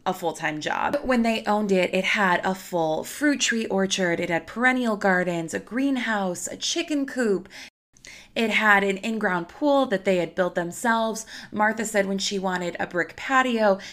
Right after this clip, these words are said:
she learned how to lay the brick herself. I admire that so much, as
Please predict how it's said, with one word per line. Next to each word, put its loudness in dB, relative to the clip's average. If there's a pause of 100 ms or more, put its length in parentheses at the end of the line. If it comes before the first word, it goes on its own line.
she 0
learned 2
how 0
to 2
lay 0
the -2
brick -4
herself. -2 (600)
I 8
admire 8
that 6
so 2
much, 0
as 4